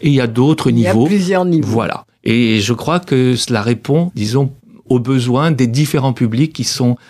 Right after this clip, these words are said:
Speaker 1: impliqués dans cet ouvrage.
Speaker 2: Donc, vous nous avez expliqué, euh, au fond, quelle a été votre méthodologie, euh, comment le choix des mots a été effectué. Je voulais, euh, tout de même vous questionner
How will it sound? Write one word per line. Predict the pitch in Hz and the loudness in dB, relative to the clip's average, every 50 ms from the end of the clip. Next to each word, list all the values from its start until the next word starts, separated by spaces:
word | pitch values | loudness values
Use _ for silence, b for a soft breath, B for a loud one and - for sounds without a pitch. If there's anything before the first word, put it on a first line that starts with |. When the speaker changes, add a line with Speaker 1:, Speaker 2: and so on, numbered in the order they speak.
| b b | b b
Speaker 1:
impliqués | - 107 101 - - - - - 135 135 | -4 -4 -4 -4 -6 -10 -4 -2 -2 -2
dans | 123 110 110 | -2 -6 -8
cet | - - 110 - | -6 -8 -8 -8
ouvrage. | - 107 104 - 110 110 - - - - - _ _ _ _ _ _ _ - 180 | -10 -10 -8 -10 -10 -10 -10 -12 -14 -16 -18 _ _ _ _ _ _ _ -2 0
Speaker 2:
Donc, | 214 254 247 226 | 2 2 4 4
vous | 202 208 226 | 4 4 6
nous | 220 226 220 202 | 6 6 6 4
avez | 226 214 220 240 269 247 226 214 | 2 2 2 2 2 4 4 4
expliqué, | 202 190 - - - - - 208 196 202 - - - 247 240 | 2 2 -2 -8 -12 -4 -2 -2 -2 -2 -4 0 2 4 4
euh, | 220 202 196 180 165 | 4 4 4 2 0
au | 160 | -2
fond, | - - - 226 214 196 | -4 -2 2 2 2 2
quelle | - - 175 160 | 2 0 0 2
a | 165 160 | 2 2
été | 160 160 160 _ - 190 | 0 0 -2 _ 0 0
votre | 175 165 156 151 - - - 165 | 0 0 -2 -4 -6 -4 -2 0
méthodologie, | 156 156 156 165 160 - - 156 151 147 147 147 151 156 156 151 151 165 202 220 226 247 262 269 277 277 269 247 | 2 2 2 0 -2 -2 -4 -2 0 0 0 2 2 2 0 0 0 2 4 4 6 6 6 6 6 6 6 6
euh, | 190 170 165 - | 4 2 0 0
comment | - 175 165 160 165 160 160 | -2 -2 0 0 0 0 0
le | 156 151 | 0 -2
choix | 151 - - - 170 160 | -2 -4 -2 -2 0 2
des | 160 156 156 | 2 4 4
mots | 156 160 165 165 165 160 | 4 6 4 4 4 4
a | 135 131 | 2 2
été | 139 139 - - 151 147 | 0 -2 -4 -4 -4 -4
effectué. | 151 - - - - 156 - - - - 214 220 233 254 269 294 302 B B B B B B B B B | -4 -6 -10 -14 -18 -20 -20 -18 -6 -2 2 2 4 4 4 2 0 B B B B B B B B B
Je | 196 226 262 | 2 2 4
voulais, | 269 269 - - 311 330 381 381 320 254 | 4 2 2 2 2 4 4 4 4 4
euh, | 214 196 180 - _ - | 4 4 2 -2 _ -4
tout | - 214 | 0 4
de | 214 | 4
même | 240 285 277 269 | 6 6 6 6
vous | 240 208 165 175 - | 4 4 2 -2 -2
questionner | - - 185 - - - - - 208 196 190 196 202 214 233 254 269 285 294 | 0 0 0 0 -2 -6 -2 0 2 4 6 6 6 6 6 6 6 4 2